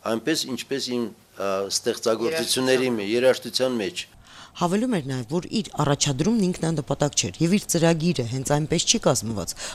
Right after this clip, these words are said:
Speaker 2: այլ շատ լրջորեն մի շարք երկրների արդեն ունեցած փորձի լուրջ ուսումնասիրության և վերլուծության հիման վրա։ Ըստ Արամ Սաթյանի, սակայն, իր ամենամեծ պարտավորությունն այն է, որ միությունում պառակտում չլինի, որ երիտասարդները ներգրավվեն միության աշխատանքներում, որ լսելի լինի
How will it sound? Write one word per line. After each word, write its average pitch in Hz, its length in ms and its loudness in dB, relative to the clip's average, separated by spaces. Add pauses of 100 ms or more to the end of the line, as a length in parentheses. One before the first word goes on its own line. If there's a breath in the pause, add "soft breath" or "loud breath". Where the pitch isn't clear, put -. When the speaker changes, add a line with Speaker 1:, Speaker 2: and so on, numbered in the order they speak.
(120 loud breath)
Speaker 2:
այլ 156 80 8
շատ 165 240 0
լրջորեն 160 480 2
մի 170 140 0
շարք 139 260 0
երկրների 147 440 0 (180)
արդեն 185 420 0
ունեցած 151 380 -2 (100)
փորձի 160 320 0 (400 loud breath)
լուրջ 202 400 4
ուսումնասիրության 156 720 -2
և 180 160 2
վերլուծության 175 520 0
հիման 120 280 -2
վրա։ 78 140 -6 (420 loud breath)
Ըստ 160 160 4
Արամ 170 240 4
Սաթյանի, 180 400 2
սակայն, 143 320 0
իր 151 240 -4
ամենամեծ 143 480 0
պարտավորությունն 127 800 -2
այն 185 160 2
է, 127 60 -2
որ 139 180 -2
միությունում 156 480 -2 (320 loud breath)
պառակտում 160 560 4
չլինի, 175 400 0
որ 139 160 2
երիտասարդները 175 880 0
ներգրավվեն 170 640 4 (240 loud breath)
միության 170 380 4
աշխատանքներում, 170 680 0
որ 147 240 0
լսելի 185 320 2
լինի 185 260 2